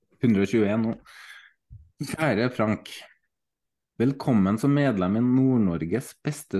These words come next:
supportergruppering. Det er hyggelig at du gjennom medlemskapet ønsker å støtte oss. Dine banter mot til og Forza Tromsø er egentlig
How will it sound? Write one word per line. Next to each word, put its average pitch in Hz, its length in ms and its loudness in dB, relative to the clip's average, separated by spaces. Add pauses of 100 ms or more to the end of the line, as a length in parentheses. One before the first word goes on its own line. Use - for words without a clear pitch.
supportergruppering. 98 1400 -2 (920)
Det - 160 -8
er 92 160 -4
hyggelig 143 400 -2
at 131 140 -2
du 139 80 0
gjennom 101 340 0
medlemskapet 95 720 -4
ønsker 120 380 -4
å - 20 -4
støtte - 540 -8
oss. - 160 -12 (680)
Dine 143 320 2
banter 127 480 -2
mot 131 220 0 (100)
til 123 460 0
og 110 180 -2
Forza 98 400 -2
Tromsø 104 400 -2
er 123 140 -6
egentlig 95 400 -4